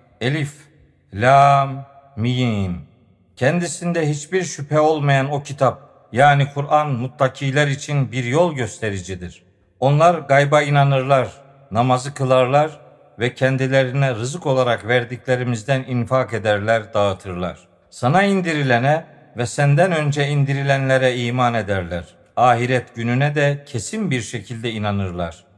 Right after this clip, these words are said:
İşte onlar Rableri tarafından doğru yol üzerindedir ve onlar kurtulanların ta kendileridir.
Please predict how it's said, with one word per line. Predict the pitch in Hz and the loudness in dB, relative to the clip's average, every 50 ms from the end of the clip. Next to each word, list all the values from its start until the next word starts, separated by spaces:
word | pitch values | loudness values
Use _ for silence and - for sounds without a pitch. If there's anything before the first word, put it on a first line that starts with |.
| _ - | _ -14
İşte | - - - - 127 | -12 -10 -4 -2 0
onlar | 131 131 127 135 139 143 143 139 - - 104 | 0 2 2 4 4 2 2 0 -4 0 0
Rableri | 110 120 120 - 131 131 147 160 151 | 0 0 2 0 0 0 0 -2 0
tarafından | 139 135 135 131 113 117 127 135 135 135 139 147 143 120 95 | 0 2 2 2 0 -2 -6 -6 -2 0 0 0 -2 -4 -4
doğru | 117 120 123 127 147 190 | -2 -2 0 0 -2 -2
yol | 170 143 123 117 117 | -2 -2 -4 -4 -6
üzerindedir | 107 92 110 104 98 101 98 90 92 87 - 78 76 - _ _ _ _ _ - | -8 -6 -4 -4 -2 -4 -4 -4 -6 -8 -8 -12 -18 -18 _ _ _ _ _ -4
ve | |
onlar | 117 113 120 117 113 117 131 139 127 - - - | -2 -2 0 0 2 2 2 2 0 -2 -12 -10
kurtulanların | - 131 127 - - 127 120 117 117 117 113 113 110 117 113 101 92 | -6 -6 -6 -6 -6 -2 0 0 0 0 0 0 0 0 -4 -6 -6
ta | - 175 180 | -6 -6 -6
kendileridir. | 175 - 120 107 98 92 92 92 92 82 87 82 73 80 73 - _ | -4 -6 -6 -6 -4 -6 -6 -6 -6 -6 -8 -12 -12 -14 -16 -18 _